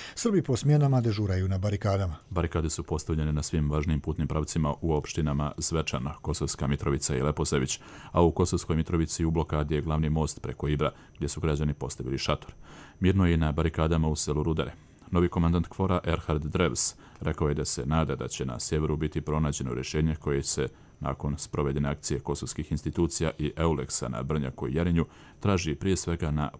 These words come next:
Speaker 2: političkom, a manje na vojno-tehničkom nivou.
Speaker 1: nato avijacija omogućila je libijskim pobunjenicima da ostvare prve pobjede u napadu na Sirt. Oni su uspjeli da dođu na nekih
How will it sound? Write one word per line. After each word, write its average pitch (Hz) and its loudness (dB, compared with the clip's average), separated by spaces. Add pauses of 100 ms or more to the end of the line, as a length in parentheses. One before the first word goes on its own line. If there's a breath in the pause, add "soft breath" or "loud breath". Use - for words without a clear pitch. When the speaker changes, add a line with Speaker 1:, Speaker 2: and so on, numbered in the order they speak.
Speaker 2:
političkom, 78 0 (260 soft breath)
a 87 0
manje 85 4
na 69 -2
vojno-tehničkom 73 -4 (120)
nivou. 50 -8 (760 loud breath)
Speaker 1:
nato 196 4
avijacija 175 6
omogućila 156 4
je 143 6
libijskim 139 2
pobunjenicima 139 6
da 127 4
ostvare 139 4
prve 139 4
pobjede 131 4
u 117 4
napadu 120 4
na 113 6
Sirt. 110 2
Oni 180 6
su 185 4
uspjeli 180 4
da 147 4
dođu 139 4
na 113 4
nekih 127 2